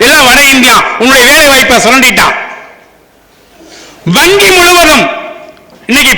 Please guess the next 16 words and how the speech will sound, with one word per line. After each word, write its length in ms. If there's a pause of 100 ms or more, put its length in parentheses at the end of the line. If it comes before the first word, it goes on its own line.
பார்ப்பன 340 (400)
இருபத்தெட்டு 720 (160)
மார்க் 320
எடுத்தா 260 (300)
அவன் 200
மேனேஜர் 380
வந்து 200
உட்கார்ந்துக்கிறான். 520 (260)
தொண்ணூத்தி 460
எட்டு, 200 (280)
தொண்ணூத்தி 480
ஏழு 160 (300)
மார்க் 300
எடுத்த 220 (360)
தாழ்த்தப்பட்ட, 520 (360)
பிற்படுத்தப்பட்ட 600